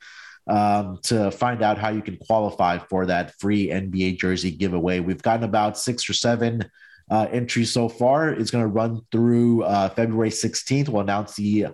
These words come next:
winner on February eighteenth on the podcast there. So make sure to tune in,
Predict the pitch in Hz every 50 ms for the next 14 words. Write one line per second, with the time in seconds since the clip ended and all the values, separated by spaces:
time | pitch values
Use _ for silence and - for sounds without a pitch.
0 | - - 98 117 113 113 110 - - 107 120 123 123 123 107 92 - - - -
1 | - - - _ _ _ - 165 160 147 147 135 131 120 120 - 135 160 185 160
2 | - - - 131 127 123 120 110 - - 123 131 139 131 117 - - - 120 120
3 | 123 120 117 - 117 107 107 104 - - 113 110 113 - 107 98 104 110 107 -
4 | - - 117 104 95 - - - 120 113 107 95 - - 110 113 110 107 98 87